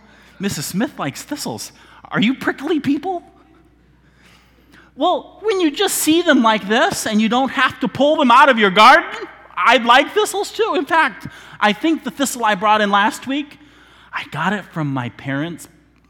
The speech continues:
um, backyard or side yard. And, you know, they've let that whole area grow up and it's kind of become a prairie.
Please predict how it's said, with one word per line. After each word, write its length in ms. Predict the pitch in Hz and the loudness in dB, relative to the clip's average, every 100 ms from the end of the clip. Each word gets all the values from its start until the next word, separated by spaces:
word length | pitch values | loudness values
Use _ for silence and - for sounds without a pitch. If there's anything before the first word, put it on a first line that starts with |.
| _ | _
um, 420 | 120 107 98 98 - | -14 -12 -14 -16 -10
backyard 640 | 123 131 - 123 131 147 | -8 -8 -10 -8 -6 -6
or 160 | 123 98 | -10 -14
side 380 | - 123 131 143 | -10 -6 -6 -6
yard. 340 | 165 190 214 - _ - - - 147 - | -4 -4 -8 -16 _ -20 -20 -20 -12 -4
And, 260 | 139 127 | -2 -2
you 140 | 147 147 | -4 -4
know, 220 | 156 139 | -2 -4
they've 240 | 139 131 | -6 -6
let 220 | 135 135 | -6 -4
that 180 | 131 107 | -4 -6
whole 220 | 139 127 123 | -6 -8 -8
area 280 | 127 127 | -6 -6
grow 240 | 110 117 117 | -6 -6 -4
up 160 | 135 | -4
and 100 | 120 | -6
it's 100 | 104 | -12
kind 260 | - 120 117 | -12 -12 -10
of 80 | 107 | -10
become 380 | 110 - 117 104 | -14 -10 -8 -8
a 80 | |
prairie. 600 | 90 - 127 117 92 90 | -12 -14 -8 -6 -6 -12